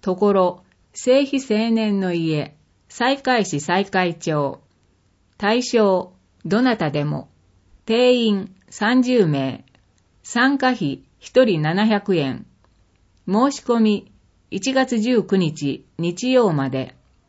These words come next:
問い合わせ、青肥青年の家。電話、零九五九三二の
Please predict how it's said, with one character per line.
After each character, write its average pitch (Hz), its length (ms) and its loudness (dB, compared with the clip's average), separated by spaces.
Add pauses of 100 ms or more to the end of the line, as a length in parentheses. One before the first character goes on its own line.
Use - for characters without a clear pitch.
(540)
問 247 260 2
い 254 60 4
合 233 100 2
わ 220 140 2
せ、 185 400 -4 (420)
青 269 260 2
肥 277 140 0
青 233 280 0
年 220 240 2
の 202 140 2
家。 170 420 0 (800)
電 185 340 0
話、 170 320 -4 (280)
零 262 280 2
九 254 240 2
五 170 280 2
九 180 460 -4 (260)
三 262 400 0
二 254 240 4
の 135 300 -4